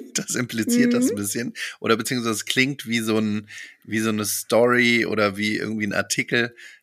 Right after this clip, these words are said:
Speaker 1: äh, wo dann eben genau diese Kinder vergessen werden. Und da muss ich jeden Tag, muss ich daran denken,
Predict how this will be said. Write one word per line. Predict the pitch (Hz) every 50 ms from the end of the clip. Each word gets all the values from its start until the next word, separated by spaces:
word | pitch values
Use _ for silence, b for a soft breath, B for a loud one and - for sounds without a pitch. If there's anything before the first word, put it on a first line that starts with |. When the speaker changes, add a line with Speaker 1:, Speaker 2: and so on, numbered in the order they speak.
| _ _
Speaker 1:
äh, | - 101 104 101 101 98
wo | 101 101 98 101 110 117 113
dann | 113 107 107 107
eben | 104 110 101 104
genau | 104 104 101 101 107 107
diese | 98 101 95 101 -
Kinder | - 117 110 104 98
vergessen | 98 - 101 90 90 104 101 - 98 90 82
werden. | 82 - - - 90 95 - - _ -
Und | 101 104
da | 113 113
muss | 117 120 120
ich | 113 104 -
jeden | 107 110 113 113
Tag, | - - 101 95 95 101
muss | 95 87
ich | 107 101 -
daran | - 92 87 90 87
denken, | 82 85 85 85 90 95 -